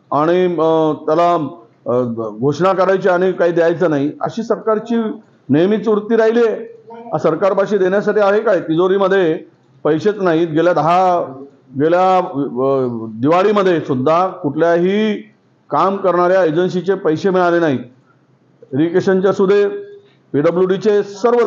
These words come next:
तिजोरी खाली करून ठेवलेली आहे. जवळपास दहा ते बारा हजार कोटी रुपये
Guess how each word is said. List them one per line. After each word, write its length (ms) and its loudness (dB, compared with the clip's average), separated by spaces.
तिजोरी 340 2
खाली 200 0
करून 260 0
ठेवलेली 360 2
आहे. 240 0
जवळपास 280 0
दहा 240 2
ते 160 0
बारा 300 2
हजार 480 0
कोटी 280 0
रुपये 560 0